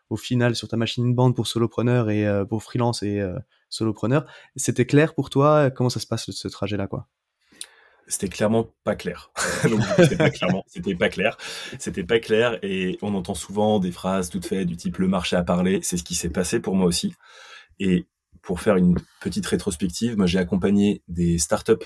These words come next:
Speaker 2: principalement, donc des C M O, euh, C E O de startups dans la création de leur stratégie inbound et dans la création de leur machine inbound.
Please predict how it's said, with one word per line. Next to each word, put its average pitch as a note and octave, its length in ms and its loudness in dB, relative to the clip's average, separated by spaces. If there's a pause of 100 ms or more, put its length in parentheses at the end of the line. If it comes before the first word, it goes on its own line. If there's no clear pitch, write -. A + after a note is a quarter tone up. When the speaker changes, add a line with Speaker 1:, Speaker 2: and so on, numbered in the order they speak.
Speaker 2:
principalement, F#2+ 560 0
donc F2 160 2
des F2 120 2
C B2 240 0
M A#2 160 4
O, A#2 200 2 (160)
euh, F2 120 -2
C - 260 -2 (120)
E A2+ 40 6
O A2+ 80 4
de F#2+ 80 0
startups F2+ 460 -2 (420)
dans G2 160 2
la F2+ 140 4
création G2 420 -2
de G2 60 2
leur F2 260 2
stratégie G2 480 -2
inbound G2 420 4
et D#2+ 60 0
dans E2+ 100 0
la E2+ 120 2
création F2+ 260 -4
de F#2+ 60 2
leur E2 160 -2
machine F#2 500 2
inbound. F2 460 4